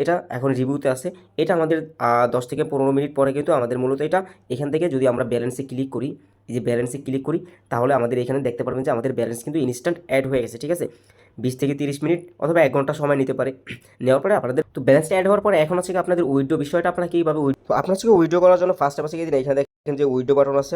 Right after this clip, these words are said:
আপনারা উইথড্র বাটনে যদি একটা ক্লিক করেন, then ক্লিক করলে আপনাদের এখান থেকে কিন্তু দুইটা মেথড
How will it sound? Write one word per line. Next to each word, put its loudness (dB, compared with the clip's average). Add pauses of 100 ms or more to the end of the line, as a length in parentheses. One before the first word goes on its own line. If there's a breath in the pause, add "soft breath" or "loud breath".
আপনারা -2
উইথড্র 0
বাটনে 0
যদি -8
একটা -4
ক্লিক -10
করেন, -2 (280 soft breath)
then -4
ক্লিক -4
করলে 2
আপনাদের 2
এখান 2
থেকে -2
কিন্তু -6
দুইটা -2
মেথড 0